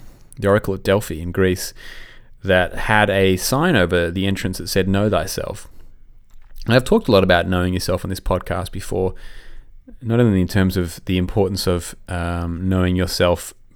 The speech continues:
because <laughs> there's algorithms out there that know us better than we know ourselves, um, but also in terms of the <clears throat>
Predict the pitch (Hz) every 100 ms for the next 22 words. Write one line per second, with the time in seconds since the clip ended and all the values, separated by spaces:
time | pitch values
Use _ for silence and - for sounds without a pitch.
0 | - 95 - 90 90 87 - - - -
1 | - - - 104 104 104 98 92 92 90
2 | 92 90 95 92 90 98 92 92 90 90
3 | - 92 90 92 - - - - - 95
4 | 92 92 92 92 92 92 95 - - -
5 | 139 131 143 151 135 131 117 104 110 107
6 | -